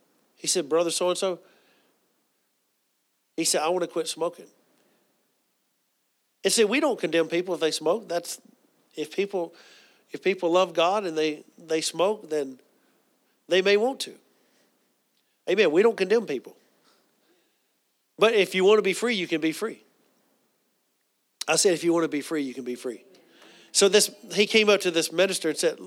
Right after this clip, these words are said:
he said, "I wanna be free." He said, "Brother, I've thrown away more cigarettes than I can count." He said, "I've," you know, like Brother Copeland, Kenneth Copeland, he, he, he used to smoke,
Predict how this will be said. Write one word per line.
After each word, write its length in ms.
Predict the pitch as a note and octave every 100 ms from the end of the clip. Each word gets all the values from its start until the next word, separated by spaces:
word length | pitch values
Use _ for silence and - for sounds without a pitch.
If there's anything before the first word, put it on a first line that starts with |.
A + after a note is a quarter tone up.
| F#3+
he 80 | F3
said, 200 | E3 F3+
"I 60 | F#3
wanna 180 | G3+ F3+
be 120 | D#3+
free." 300 | - F3 A#2+ _ _ _ _ _ _ _ _ _ _ _ _ -
He 100 | G#3+
said, 260 | - G3 E3
"Brother, 200 | G3 F3+
I've 140 | E3
thrown 240 | G3+ A3
away 200 | G3+ G3
more 200 | F3 F3
cigarettes 440 | D#3+ F#3+ E3+ D#3 D#3
than 80 | D3
I 40 |
can 80 | C#3+
count." 220 | F#3+ D#3+
He 40 | C#3+
said, 200 | D#3+ C3+
"I've," 160 | - -
you 80 | F#3+
know, 60 |
like 160 | D#3 D#3+
Brother 220 | E3+ F3+
Copeland, 400 | - G#3 - G#2 _ - - _ _ _ -
Kenneth 320 | G3+ G#3+ G#3
Copeland, 320 | A3+ C4+ A2
he, 140 | D3+ E3+
he, 340 | D3 E3+ F3
he 140 | E3 F#3
used 160 | E3+
to 60 | D#3
smoke, 440 | - D#3+ G3+ G3